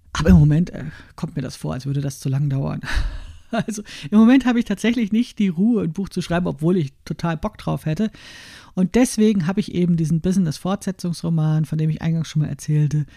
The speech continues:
geschrieben, an dem ich eben so Stückchen für Stückchen schreibe und mache jetzt eben auch diesen Podcast, um eben Interessierten aufzuzeigen,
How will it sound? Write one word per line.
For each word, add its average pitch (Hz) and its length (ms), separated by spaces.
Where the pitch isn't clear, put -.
geschrieben, 190 440
an 151 100
dem 151 160
ich - 100
eben 143 140
so 135 100
Stückchen 202 380
für 143 160
Stückchen 175 360
schreibe 160 460
und 269 220
mache 214 240
jetzt 202 160
eben 180 340
auch 196 280
diesen 202 280
Podcast, - 680
um 294 160
eben 160 540
Interessierten 190 920
aufzuzeigen, 175 1080